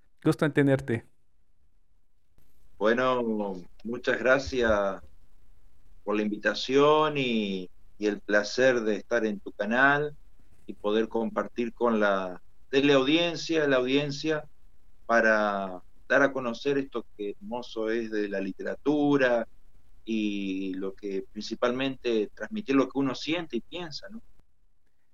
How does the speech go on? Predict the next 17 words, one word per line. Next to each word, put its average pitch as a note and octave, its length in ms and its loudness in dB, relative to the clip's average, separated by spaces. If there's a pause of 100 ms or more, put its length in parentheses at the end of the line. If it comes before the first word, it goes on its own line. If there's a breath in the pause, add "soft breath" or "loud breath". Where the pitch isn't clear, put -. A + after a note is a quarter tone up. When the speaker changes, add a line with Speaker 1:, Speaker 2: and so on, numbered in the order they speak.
(120)
Speaker 1:
Claro, C3 400 2 (460)
este, C3+ 520 -2
eso D#3+ 200 2
es F3 100 0
lo D3 80 2
importante, B2+ 600 0
¿no? C3 160 -2
Transmitir C3 500 0
emociones C3 920 -2 (140)
y D#3 160 -2
aportar C#3 480 0
a C#3 80 4
la, A2 500 0
a C3+ 120 -6
la B2+ 80 0
humanidad D3+ 440 0 (140)
que B2+ 240 -2